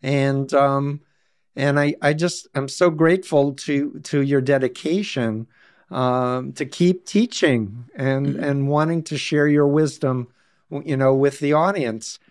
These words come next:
Speaker 2: Mm-hmm.
Speaker 1: As we wrap up, I always like to ask, is there any closing thoughts you'd like to share with our listeners?
Speaker 2: Well, I, I want to just salute your career as someone who is putting out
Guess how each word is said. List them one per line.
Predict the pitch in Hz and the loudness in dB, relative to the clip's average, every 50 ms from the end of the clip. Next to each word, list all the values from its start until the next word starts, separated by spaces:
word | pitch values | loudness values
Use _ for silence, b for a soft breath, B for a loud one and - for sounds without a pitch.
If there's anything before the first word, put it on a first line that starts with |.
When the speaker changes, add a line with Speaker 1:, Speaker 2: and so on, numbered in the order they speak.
| _ _ _ | _ _ _
Speaker 2:
Mm-hmm. | - - | 0 2
Speaker 1:
As | 165 165 160 160 | 2 4 4 4
we | 165 165 170 | 4 4 6
wrap | 165 175 175 175 175 175 - | 6 6 4 4 2 2 2
up, | 180 180 165 - - _ _ _ _ _ _ _ _ _ _ _ _ _ _ _ - | 2 2 2 0 -4 _ _ _ _ _ _ _ _ _ _ _ _ _ _ _ -6
I | - 135 | -2 0
always | 135 143 156 147 160 | 2 2 2 2 2
like | 160 151 151 135 | 2 2 2 0
to | - 147 - 147 | -2 -2 0 2
ask, | 147 143 143 139 - - - | 4 4 4 2 0 -2 -4
is | 147 139 131 | -2 0 0
there | 135 151 - | 0 0 0
any | 160 156 160 160 156 151 - | 0 0 0 2 0 0 -2
closing | - - - - 147 160 156 143 151 160 151 | -6 -6 -2 0 2 2 2 0 -2 -6 -6
thoughts | - - - 214 196 151 113 - - - - | -6 -6 -4 -2 0 -2 -2 -2 -6 -6 -4
you'd | 123 117 | -4 -2
like | 123 131 135 135 131 131 - | -2 0 -2 -2 -2 -6 -8
to | - 135 131 131 131 131 - - | -8 -6 -4 -4 -4 -4 -6 -10
share | - - - 208 208 190 135 117 | -10 -10 -6 -6 -4 -2 -2 0
with | 113 113 120 | 0 0 0
our | 120 123 | 0 0
listeners? | 135 143 151 143 - 135 117 107 104 98 101 98 - - - - _ b b b b b b b b b b | -2 -2 -4 -6 -6 -8 -8 -6 -6 -8 -10 -12 -14 -16 -18 -20 _ b b b b b b b b b b
Speaker 2:
Well, | b 117 113 98 76 | b 4 4 4 4
I, | - 110 113 117 107 - | 6 4 4 4 4 2
I | 101 101 107 | 2 4 4
want | 104 110 113 104 | 4 4 4 2
to | 92 | 0
just | - 98 101 - - - | 0 -2 -2 -4 -4 -2
salute | - 90 104 107 104 90 - | 0 2 4 6 4 4 2
your | 78 90 101 113 123 | 2 2 4 4 2
career | - - - 80 80 80 78 80 80 82 87 - | 2 0 0 2 2 2 4 4 4 4 4 4
as | 78 82 - | 2 2 2
someone | - - 98 92 92 87 82 78 78 | 2 0 0 2 2 2 2 2 0
who | 76 87 87 82 80 78 | 2 2 2 4 4 2
is | 76 78 80 78 76 - - | 4 4 2 2 0 -2 -6
putting | - - 101 95 95 90 82 76 | -2 2 2 2 2 2 0 0
out | 80 87 87 90 90 85 - | 2 2 4 4 2 0 -2